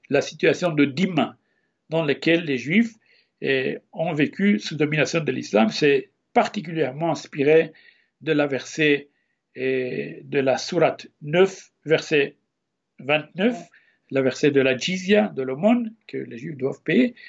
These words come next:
Donc, ce verset et autres versets ont été la source pour cette question de la dîme. Donc, je, j'ai fait un chapitre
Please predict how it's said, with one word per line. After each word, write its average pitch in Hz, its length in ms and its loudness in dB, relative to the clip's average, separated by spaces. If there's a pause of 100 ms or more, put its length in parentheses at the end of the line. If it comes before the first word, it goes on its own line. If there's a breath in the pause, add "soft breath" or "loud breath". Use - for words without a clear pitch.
(160 loud breath)
Donc, 226 340 0
ce - 180 0
verset 226 480 0
et - 60 -6
autres 240 240 2
versets 202 420 -2
ont 175 100 -8
été 226 460 0 (340 soft breath)
la 151 140 2
source - 600 -2 (600)
pour 202 200 -6
cette 180 180 -10
question 190 360 -2
de 151 120 -4
la 139 180 -2
dîme. 170 400 0
Donc, 175 260 0
je, 147 380 2
j'ai 139 140 0
fait - 120 0
un 170 100 2
chapitre 220 440 2